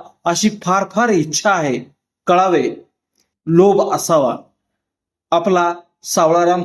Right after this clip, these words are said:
थोरात. ते पत्र वाचून शिलाला कापरं भरलं. तिच्या तोंडचं पाणी पळालं.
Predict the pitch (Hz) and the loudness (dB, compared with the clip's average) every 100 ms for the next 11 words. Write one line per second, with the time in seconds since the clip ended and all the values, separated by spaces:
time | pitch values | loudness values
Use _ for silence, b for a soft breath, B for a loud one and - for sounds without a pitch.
0 | - 165 147 113 - - _ _ _ _ | -2 0 0 -2 -8 -20 _ _ _ _
1 | _ _ _ _ _ _ _ _ _ _ | _ _ _ _ _ _ _ _ _ _
2 | _ _ _ - 269 247 226 269 269 254 | _ _ _ 0 0 2 2 2 2 2
3 | 208 196 240 240 - 220 220 240 247 190 | 2 2 0 -2 -2 2 2 2 0 -2
4 | 175 226 220 175 160 127 - - _ _ | -2 0 0 2 2 0 -2 -12 _ _
5 | _ 208 240 240 240 202 208 208 170 - | _ 0 2 0 2 2 2 2 2 0
6 | - - _ - 180 208 247 202 160 131 | -4 -20 _ -2 2 4 4 2 2 0
7 | 120 | -6